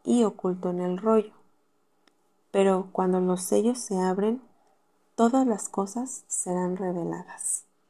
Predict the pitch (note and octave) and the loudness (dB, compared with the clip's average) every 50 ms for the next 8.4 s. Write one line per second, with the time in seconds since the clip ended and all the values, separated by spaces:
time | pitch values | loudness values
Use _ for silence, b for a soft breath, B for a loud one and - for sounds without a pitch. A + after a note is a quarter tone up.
0 | _ _ _ _ _ _ _ _ _ _ _ _ _ _ _ _ _ _ _ _ | _ _ _ _ _ _ _ _ _ _ _ _ _ _ _ _ _ _ _ _
1 | _ _ _ _ _ _ _ _ _ _ _ - - G3 F#3 F#3+ F#3 F3+ G3 G3+ | _ _ _ _ _ _ _ _ _ _ _ -2 0 2 4 4 4 4 4 4
2 | G3+ G3 - - - F3+ F3+ F3 F3 F3 F3 - E3+ - - - F3 E3+ E3+ E3+ | 4 2 0 0 0 0 2 2 0 -2 -4 -6 -8 -6 -4 -2 0 2 2 2
3 | E3 E3 D#3+ - _ _ _ _ _ _ _ _ _ _ _ _ _ _ _ - | 2 0 -2 -8 _ _ _ _ _ _ _ _ _ _ _ _ _ _ _ -10
4 | - - G3+ G3+ G#3+ A3+ A#3 A#3+ A#3 A#3+ - A#3 A#3 A3+ A3 G#3+ G3 F#3+ - - | -4 0 2 2 4 2 2 0 0 0 0 0 0 2 0 -2 -2 -4 -6 -6
5 | F3+ F3 E3+ E3+ E3+ F3 F#3 G3 G3 G3 - - C4 C#4 - - _ _ _ _ | -4 -2 0 0 2 2 2 2 0 -2 -4 -4 -4 -4 -4 -8 _ _ _ _
6 | - - G3+ G3 G3 - - G#3 G3+ - - F#3 F3+ F#3 G3 G#3+ B3 C#4+ D#4+ - | -6 -6 -6 -6 -6 -6 -6 -6 -6 -4 -4 -4 -2 0 0 0 -2 -4 -6 -8
7 | - F3+ F#3 F3+ F#3 - - - G#3 A3+ - - - G3 F#3+ F#3 F3+ F3+ F3+ F3+ | -8 -8 -8 -8 -10 -14 -10 -6 -6 -6 -6 -6 -8 -8 -6 -4 -6 -6 -6 -8
8 | F3+ F3+ - - F3 E3+ - | -12 -12 -12 -10 -10 -10 -10